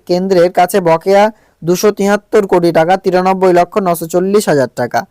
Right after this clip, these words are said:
এর মধ্যে সক্রিয় শ্রমিকদের মজুরি বাবদ বকেয়া প্রায় একশো ছাব্বিশ কোটি আটষট্টি লক্ষ পঁচিশ হাজার পাঁচশো আট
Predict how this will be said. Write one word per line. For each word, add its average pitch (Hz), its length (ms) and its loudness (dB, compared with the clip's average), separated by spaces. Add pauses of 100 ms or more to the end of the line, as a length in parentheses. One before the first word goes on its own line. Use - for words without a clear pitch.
(360)
এর 190 160 2
মধ্যে 214 320 0
সক্রিয় 214 460 0
শ্রমিকদের 208 540 0
মজুরি 190 360 0
বাবদ 202 320 2
বকেয়া 180 460 2
প্রায় 170 540 -2 (380)
একশো 170 260 -2
ছাব্বিশ 180 400 -2
কোটি 214 220 2
আটষট্টি 196 440 0
লক্ষ 196 220 0
পঁচিশ 175 400 -4
হাজার 196 200 2
পাঁচশো 180 300 -2
আট 156 160 2